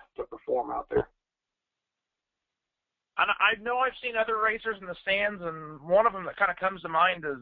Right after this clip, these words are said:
Speaker 2: uh, like, Kenny Schrader. Some guys I know literally cannot stand not being in a race car. They literally will pace, they'll, they'll twitch their fingers, their feet, they'll chew their nails, they'll do a lot of different things. You,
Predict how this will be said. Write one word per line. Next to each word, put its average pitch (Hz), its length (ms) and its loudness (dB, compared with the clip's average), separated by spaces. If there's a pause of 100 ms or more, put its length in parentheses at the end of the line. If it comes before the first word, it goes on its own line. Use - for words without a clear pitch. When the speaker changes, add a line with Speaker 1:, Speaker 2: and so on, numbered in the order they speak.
Speaker 2:
uh, 113 160 2 (200)
like, 139 140 -12 (100)
Kenny 190 300 2
Schrader. 180 420 6
Some 240 220 0
guys 202 420 6 (580)
I 160 120 6
know 170 640 4 (960)
literally 185 420 6
cannot 165 380 6 (200)
stand 165 300 0
not 139 240 0
being 156 220 2
in 143 80 0
a 131 80 2
race 139 340 2
car. 139 200 8
They 131 140 0
literally 147 460 6
will 131 240 -2 (160)
pace, 165 260 4 (180)
they'll, 139 220 -2 (540)
they'll 131 200 4 (180)
twitch 190 260 4
their 160 180 -6
fingers, 170 440 4
their 139 140 -2 (100)
feet, 160 320 4
they'll 139 140 -2 (120)
chew 185 160 8
their 175 140 4
nails, 160 460 6
they'll 147 120 6
do 147 120 2
a 147 60 10
lot 147 220 10
of 151 60 -2
different 151 260 -4
things. 156 300 -2
You, 262 360 0